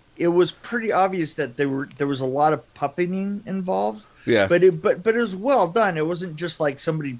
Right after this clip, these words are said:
Speaker 1: stuffed their hand in a pair of
Speaker 2: Somebody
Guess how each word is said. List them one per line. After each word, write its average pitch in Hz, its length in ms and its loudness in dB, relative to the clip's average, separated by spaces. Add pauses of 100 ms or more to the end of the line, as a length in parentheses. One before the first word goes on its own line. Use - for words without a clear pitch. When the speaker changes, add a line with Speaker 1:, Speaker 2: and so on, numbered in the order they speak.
Speaker 1:
stuffed - 400 -2
their 131 140 -2
hand 156 340 -2
in 131 80 -2
a 117 80 -4 (400)
pair 151 280 4
of 117 140 -2 (300)
Speaker 2:
Somebody 127 300 4